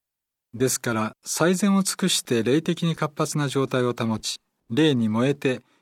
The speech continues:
意欲的な態度で良い頼りを鮮明していきましょう。ヤコブのようにエホバからの祝福を積極的に追い求め、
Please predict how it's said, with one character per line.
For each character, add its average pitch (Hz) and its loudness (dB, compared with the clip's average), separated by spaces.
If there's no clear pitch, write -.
意 123 0
欲 165 2
的 196 -2
な 190 2
態 185 2
度 139 0
で 117 0
良 147 4
い 190 0
頼 143 2
り 110 -2
を 101 -6
鮮 151 -2
明 170 2
し 160 -2
て - -2
い 147 -4
き 147 -4
ま 143 0
し - -2
ょ 107 -2
う。 143 -2
ヤ 151 4
コ 151 2
ブ 131 2
の 127 2
よ 120 2
う 117 0
に 113 2
エ 165 2
ホ 180 -2
バ 151 2
か 131 -2
ら 120 0
の 110 0
祝 - -4
福 - -4
を 131 0
積 123 -4
極 208 -4
的 - -6
に 160 -2
追 147 0
い 143 0
求 131 -2
め、 101 -4